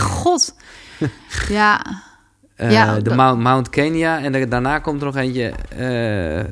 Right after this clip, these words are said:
Speaker 1: of nee, dat was daarvoor?
Speaker 2: Ja, ik heb ook, ben ook een keer op safari geweest met Rick Velderhof.
Speaker 1: Oh, oké.
Speaker 2: Was ook ontzettend leuk.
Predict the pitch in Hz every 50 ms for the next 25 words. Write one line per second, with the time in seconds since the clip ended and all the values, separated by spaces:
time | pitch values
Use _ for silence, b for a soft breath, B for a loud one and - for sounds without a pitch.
0 | - - - - _ _ _ - - 117 113 117 120 123 120 110 110 107 104 -
1 | 107 107 113 120 127 135 139 143 B B B B - 226 233 233 - 220 202 -
2 | - 233 220 214 226 226 226 240 - 277 254 262 247 233 226 - - 208 190 -
3 | - 262 277 277 262 262 - 226 226 214 220 220 202 208 202 233 233 - - -
4 | 226 226 220 214 202 202 196 214 226 262 - - - - 214 247 233 269 247 -
5 | 180 156 101 85 240 214 247 233 226 233 233 233 - - 269 262 262 269 254 220
6 | 202 202 202 220 247 294 330 - - - _